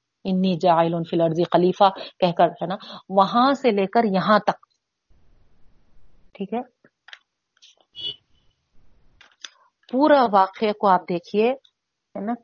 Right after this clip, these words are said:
کہیں بھی اس کا یہ ذکر نہیں ہے کہ آدم علیہ السلام، آ، نظر اٹھائے تو عرش پر "لا الہ الا اللہ محمد رسول اللہ" لکھا ہوا تھا۔ یہ،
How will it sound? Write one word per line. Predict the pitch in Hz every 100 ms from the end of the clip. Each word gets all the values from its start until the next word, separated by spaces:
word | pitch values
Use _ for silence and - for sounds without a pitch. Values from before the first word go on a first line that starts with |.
| _
کہیں | 220 185 254 302
بھی | 294 285
اس | 190 -
کا | 214
یہ | 208 185
ذکر | 160 185 226 220
نہیں | 196 220 185
ہے | 180 220 - - _
کہ | - 220
آدم | - 190 175 190 190
علیہ | 185
السلام، | 185 - 185 175 185 185 - _ _ _ _ _ _ _ _ - - - _ _ - - - - -
آ، | 202 180 170 165 160 - 202
نظر | 196 185 185 208
اٹھائے | 202 185 - 180 180 170 - _
تو | 185 185 -
عرش | 180 196 190 -
پر | 190 180 - _
"لا | 190 185
الہ | 175 180
الا | 170 180 175 175
اللہ | 175 165 165
محمد | 170 170 175 170
رسول | 175 - 175
اللہ" | 175 175
لکھا | 170 -
ہوا | 165 165
تھا۔ | - 175 - _ _ _ _ _ - - _ _ _ _ _ _ - - _ _ _ _ 214 -
یہ، | 208 240 277